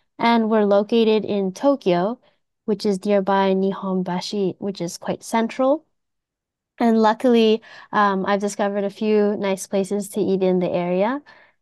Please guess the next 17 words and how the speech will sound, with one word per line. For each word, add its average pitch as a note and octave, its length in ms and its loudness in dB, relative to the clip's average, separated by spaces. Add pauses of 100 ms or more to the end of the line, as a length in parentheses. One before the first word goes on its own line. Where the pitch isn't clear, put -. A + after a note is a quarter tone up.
(220)
And G#3+ 420 2
overall, A3 720 2
um, G3 340 -4
it's F#3 200 -2
been G3+ 240 0
less F#3 220 -2
than F#3+ 300 0
one F#3+ 240 0
year F3+ 280 0
since F#3+ 420 -6
the F#3+ 220 0
Asia F#3 240 0
Pacific F#3+ 500 -8
App F#3 240 -2
Lab F3+ 340 -6
was F#3 180 -4
established, F3+ 760 -2